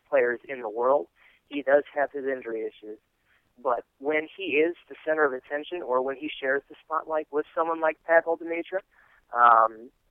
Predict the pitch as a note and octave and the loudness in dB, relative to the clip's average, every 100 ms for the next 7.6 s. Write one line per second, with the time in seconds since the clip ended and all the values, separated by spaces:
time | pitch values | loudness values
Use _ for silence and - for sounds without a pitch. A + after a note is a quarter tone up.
0 | _ _ _ _ _ - - - F#3 - | _ _ _ _ _ -20 -20 -16 -14 -10
1 | B2+ - F#3+ E3+ - C#3+ C#3+ - C#3+ C#3 | -10 -6 -2 -2 -2 -6 -6 -6 -8 -8
2 | - C#3 B2+ A2+ A#2+ B2+ A#2+ - - C3 | -10 -12 -10 -8 -4 -4 -4 -8 -14 -16
3 | - D#3 D3 B2 A2 A#2+ A2+ - A#2 A#2 | 0 6 8 6 0 -4 -4 -4 -2 -2
4 | A#2 B2 A#2+ A#2 - D3 A#2+ - _ _ | -4 -8 -8 -10 -6 0 0 -2 _ _
5 | _ C#3+ C#3 B2+ C3 C3+ B2 G#2+ - - | _ -6 -4 -2 0 -2 0 -4 -4 2
6 | D3 D3+ - D3+ C#3+ - C3+ C#3 B2+ C3 | 4 4 2 2 2 -2 -4 -2 0 0
7 | C3 B2 B2 A2 - A#2+ | 0 2 2 0 -4 -12